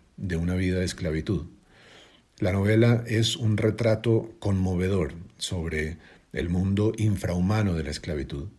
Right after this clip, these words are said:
pero a mí me interesó especialmente porque es una de esas ficciones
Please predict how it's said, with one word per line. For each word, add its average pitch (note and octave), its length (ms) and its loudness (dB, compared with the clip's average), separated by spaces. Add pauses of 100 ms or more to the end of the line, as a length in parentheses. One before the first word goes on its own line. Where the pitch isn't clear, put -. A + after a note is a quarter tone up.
(640)
pero G#2 180 2
a - 20 4
mí C3+ 120 8
me D#3+ 80 8
interesó D3 380 6
especialmente C3+ 880 2 (560)
porque A#2 240 0
es A#2 100 2
una D3 120 4
de D3 80 4
esas B2 200 -2
ficciones G2 760 0